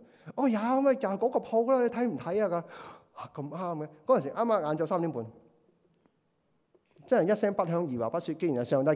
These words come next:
叫我去匿去亞杜蘭洞，你咪匿去亞杜蘭洞咯，係咪啊？你知唔知亞杜蘭洞喺邊嘅？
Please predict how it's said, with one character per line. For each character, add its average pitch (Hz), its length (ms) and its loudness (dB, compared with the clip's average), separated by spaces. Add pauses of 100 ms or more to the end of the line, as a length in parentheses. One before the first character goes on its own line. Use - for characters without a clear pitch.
(120)
叫 151 60 2
我 139 140 2
去 151 60 -2 (160)
匿 175 100 0
去 190 120 2
亞 147 200 0
杜 123 160 0
蘭 104 220 -4
洞， 131 220 -2
你 135 60 -4
咪 120 140 -2
匿 143 80 -4
去 175 100 2
亞 127 160 -2
杜 127 100 0
蘭 104 180 -6
洞 117 180 -2
咯， 147 240 2
係 - 20 -2
咪 113 100 0
啊？ 120 160 -2 (640)
你 135 100 -2
知 190 120 2
唔 175 40 4
知 151 80 4
亞 139 160 4
杜 135 80 0
蘭 101 160 0
洞 - 120 -6
喺 123 120 -2
邊 135 260 -2
嘅？ 104 60 -6